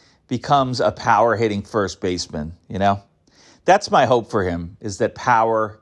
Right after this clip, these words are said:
can develop in baseball. But I am disappointed with the hitting, you know? I'm really disappointed with, um,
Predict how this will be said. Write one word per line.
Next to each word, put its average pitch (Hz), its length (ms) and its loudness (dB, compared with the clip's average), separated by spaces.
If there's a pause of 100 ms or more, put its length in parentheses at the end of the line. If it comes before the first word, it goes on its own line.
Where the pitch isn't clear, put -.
can 107 220 -2
develop 95 540 0
in 95 120 -6
baseball. 85 680 -6 (1080)
But 147 120 4
I 147 100 6
am 202 180 2
disappointed 131 1000 0 (520)
with 117 180 -2
the 104 100 0
hitting, 80 540 -4
you 98 120 -6
know? 107 220 2 (1600)
I'm 131 160 0
really 214 340 6
disappointed 110 960 0 (420)
with, 107 560 0
um, 98 600 0